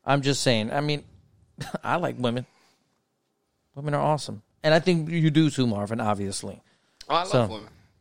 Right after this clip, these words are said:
Speaker 1: so, I don't know. I don't know about, listen, it's, I don't think, I mean, I'm sure this, the, there's the equivalent to the, you know how they have that phenomenon, the, the, the alpha male podcast or some, that dumb shit. I'm sure there's an equivalent to, like,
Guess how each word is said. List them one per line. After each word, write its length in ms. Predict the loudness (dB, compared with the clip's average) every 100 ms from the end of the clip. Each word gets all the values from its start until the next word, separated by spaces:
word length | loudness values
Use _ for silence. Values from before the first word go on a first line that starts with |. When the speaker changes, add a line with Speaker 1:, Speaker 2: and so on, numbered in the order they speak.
| _ _ _ _
Speaker 1:
so, 460 | -2 2 4 2 -4 -14 -20 _ _ _ _ 2
I 100 | 4
don't 80 | 8
know. 100 | 8
I 140 | 8
don't 80 | 8
know 100 | 8
about, 240 | 8 6 2 _ _ -2
listen, 260 | -2 0 -2
it's, 160 | -2 2
I 80 | 4
don't 220 | 6 4
think, 160 | -4 -10 _
I 100 | -2
mean, 180 | 0 4
I'm 140 | 4
sure 220 | 4 2 4
this, 220 | 4 2
the, 260 | 0 2 0 -8 _
there's 240 | 6 6 8
the 160 | 6
equivalent 680 | 6 2 6 6 8 4 4
to 120 | 2 6
the, 180 | 6 4 -12 _ _ -4
you 100 | 4
know 120 | 6
how 120 | 6
they 100 | 8
have 160 | 6 6
that 120 | 2
phenomenon, 540 | 2 4 4 6 4
the, 120 | 2 0 -6
the, 120 | -14 -14 -18 -10
the 220 | -8 -8 -2 2
alpha 360 | 4 2 0
male 420 | 2 4 4 2 0
podcast 840 | 0 2 2 0 0 0 -2 -6
or 60 | -8
some, 220 | -8 -8 -12 -20 -8 2
that 260 | 2 4
dumb 220 | 4 4
shit. 440 | 4 4 4 2 _ _ _ _ _ _
I'm 140 | -2 2
sure 160 | 4
there's 160 | 4 6
an 140 | 4
equivalent 540 | 2 2 2 2 0 -2
to, 100 | -2
like, 200 | -2